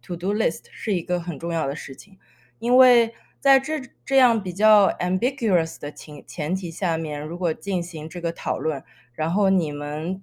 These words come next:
讨论了两个小时，然后没有讨论出什么的话，其实对双方的时间都是一种浪费。所以在，嗯，这个情况下，其实我会把，如果是我的话，我可能会把这个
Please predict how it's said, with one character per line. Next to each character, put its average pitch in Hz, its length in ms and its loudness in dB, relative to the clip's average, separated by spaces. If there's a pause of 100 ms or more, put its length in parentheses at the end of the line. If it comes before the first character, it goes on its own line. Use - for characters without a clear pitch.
讨 143 240 -2
论 180 140 0
了 185 140 2
两 135 160 0
个 156 40 -6
小 165 220 -2
时， - 240 -14
然 123 320 -4
后 170 100 -4
没 165 140 0
有 190 100 4
讨 175 220 -4
论 151 160 -4
出 175 100 -8
什 170 160 -10
么 98 140 -8
的 135 100 -4
话， 151 160 -2
其 185 160 -8
实 208 140 -4
对 240 160 4
双 247 240 2
方 254 160 2
的 226 100 0
时 170 220 -6
间 185 240 0
都 208 140 -2
是 196 100 -4
一 190 60 -2
种 101 180 -6
浪 151 240 0
费。 - 300 -6 (560)
所 214 180 2
以 220 140 6
在， 208 420 6 (380)
嗯， 170 340 0
这 247 80 -2
个 240 100 6
情 190 220 -4
况 180 180 2
下， 180 140 2
其 170 180 -8
实 175 140 -4
我 156 180 2
会 175 240 2
把， 139 380 2 (540)
如 226 100 -4
果 214 140 4
是 196 180 0
我 185 220 4
的 - 100 -8
话， 156 160 0
我 165 80 -2
可 180 100 -8
能 156 160 -4
会 190 120 -2
把 196 160 0
这 180 120 -6
个 165 200 -2